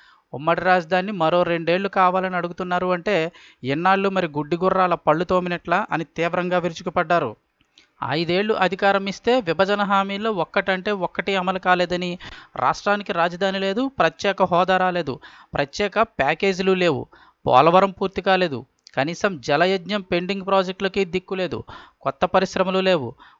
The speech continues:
ఉన్నవి ఉంటాయో లేదో తెలియదని ధ్వజమెత్తారు. ఎనిమిది లక్షల కోట్ల అప్పులు చేసి అప్పుల ఆంధ్రప్రదేశ్ చేశారే తప్ప అభివృద్ధి చూపలేదని మోదీకి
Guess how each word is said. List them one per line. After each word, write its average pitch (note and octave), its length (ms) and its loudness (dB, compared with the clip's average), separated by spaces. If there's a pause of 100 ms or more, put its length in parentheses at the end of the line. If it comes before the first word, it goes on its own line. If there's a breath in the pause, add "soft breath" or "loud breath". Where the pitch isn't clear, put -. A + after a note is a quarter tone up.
ఉన్నవి F#3 420 0
ఉంటాయో E3 500 2
లేదో F#3+ 280 0
తెలియదని F#3 460 -2
ధ్వజమెత్తారు. E3+ 720 2 (520 soft breath)
ఎనిమిది D#3 380 0
లక్షల D#3 380 0
కోట్ల F3 600 4
అప్పులు G3 400 0
చేసి F3 420 -2 (320 loud breath)
అప్పుల G#3+ 340 2
ఆంధ్రప్రదేశ్ G#3 680 0
చేశారే G3+ 380 0
తప్ప F3+ 360 -2 (340)
అభివృద్ధి F#3 440 0
చూపలేదని F#3+ 680 -2
మోదీకి F3+ 720 -2